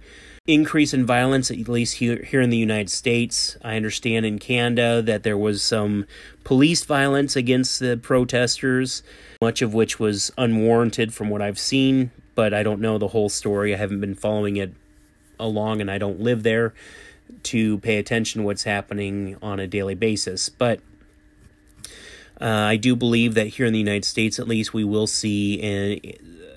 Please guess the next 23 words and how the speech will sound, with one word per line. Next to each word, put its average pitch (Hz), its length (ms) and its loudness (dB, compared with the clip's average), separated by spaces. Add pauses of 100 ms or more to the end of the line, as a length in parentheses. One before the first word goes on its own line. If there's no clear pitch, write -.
(240)
an 120 240 -2
increase 120 440 0
in 98 120 -4
violence 110 640 0 (340)
along 113 440 2
the 120 100 4
route 110 240 2
of 107 80 -2
these 107 180 -2
freedom 110 320 -2
convoys, 104 640 0
as 98 120 -4
we 104 180 -2
have 104 160 -2
s-, - 220 -8 (160)
some 139 360 0
people 127 360 0
who 110 180 -2
are 107 300 2 (320)
so 131 300 4
rabidly 117 920 2
opposed 110 1040 0 (400)
to 110 560 2